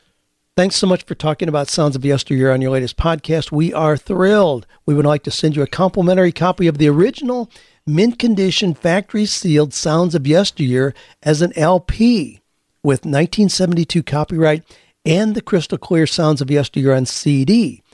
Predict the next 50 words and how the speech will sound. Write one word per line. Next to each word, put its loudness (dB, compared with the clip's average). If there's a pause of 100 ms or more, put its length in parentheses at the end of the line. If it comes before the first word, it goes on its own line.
(300)
Both 0
were -4
professionally -2
made 0
by 0
a 2
record -6
company. -2 (1300)
Is -2
there 2
an 0
address 0
we -2
can -2
send 0
it -4
where -2
it -4
will -4
go 0
directly 0
to -4
you 2
and 0
not -2
be -8
set 0
aside?" 0 (260)
Absolutely. -2
David, -2
thank -2
you -6
for -4
your -8 (400)
generosity -2
there. -2
I -4
love 0
that. -6
I -6
look -6
forward 0
to -4
receiving 0
that. 0
We'll -2
display -2
it -2
proudly -2
here -4